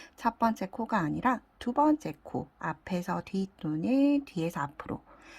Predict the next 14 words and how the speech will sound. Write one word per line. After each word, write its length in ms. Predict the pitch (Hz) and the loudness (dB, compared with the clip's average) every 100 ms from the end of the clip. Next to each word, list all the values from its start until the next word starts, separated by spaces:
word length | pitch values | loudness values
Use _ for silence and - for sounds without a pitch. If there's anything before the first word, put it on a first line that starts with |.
| - _ | -20 _
코 360 | - - 311 302 | -4 2 4 2
부위 300 | - 196 196 | 0 0 0
전체 340 | - 160 - | 0 -2 0
코를 320 | 240 - 190 185 | -6 -4 -4 -2
사용을 360 | 208 214 185 | 2 2 0
해서 180 | 165 160 | -4 -8
바늘에 420 | - 156 156 151 - | -6 -4 -2 -4 -4
넣어주시면 600 | 139 160 - - - - | -2 -2 -4 -8 -8 -10
돼요. 160 | - - - _ _ _ _ _ _ _ _ _ | -16 -18 -18 _ _ _ _ _ _ _ _ _
자, 160 | - 160 | -10 -8
그런 260 | - 170 | -4 -4
다음 300 | 165 165 165 175 | -4 -4 -4 -6
실 300 | _ - 208 | _ -6 -6
당겨주고 960 | 190 160 156 185 170 - 160 156 214 339 | -4 -4 -2 -4 -6 -8 -6 -4 -2 -2